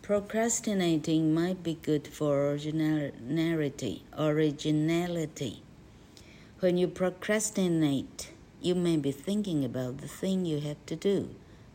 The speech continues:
but you delay doing it. Shin wondered whether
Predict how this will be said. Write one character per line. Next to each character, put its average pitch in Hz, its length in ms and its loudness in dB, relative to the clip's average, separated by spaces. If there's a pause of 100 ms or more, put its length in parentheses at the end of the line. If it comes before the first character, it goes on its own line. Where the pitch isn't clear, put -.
(100)
but 139 200 0
you 143 180 4
delay 143 500 0
doing 139 440 -2
it. - 280 -12 (960)
Shin 208 680 0
wondered 170 680 2 (260)
whether 196 580 2